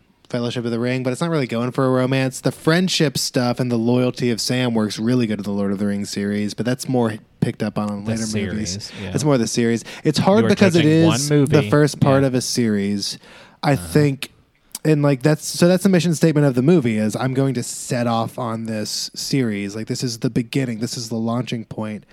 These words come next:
Speaker 1: And I think it nails it in every regard, uh, for Fellowship.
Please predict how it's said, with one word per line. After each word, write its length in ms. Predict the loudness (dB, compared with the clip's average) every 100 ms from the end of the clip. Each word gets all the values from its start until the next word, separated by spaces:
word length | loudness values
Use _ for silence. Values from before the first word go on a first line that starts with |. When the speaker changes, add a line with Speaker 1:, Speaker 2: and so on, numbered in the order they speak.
| -20 -10
Speaker 1:
And 80 | -4
I 20 |
think 160 | -2 0
it 120 | -2
nails 640 | -4 -4 0 4 4 4 4
it 80 |
in 100 | 0
every 240 | -2 -2 -2
regard, 580 | -2 -2 -2 -4 -8 -12 -20 _ _ _ _ -2
uh, 380 | 0 2 0 -2
for 160 | -4
Fellowship. 640 | -2 -2 -2 -4 -6 -6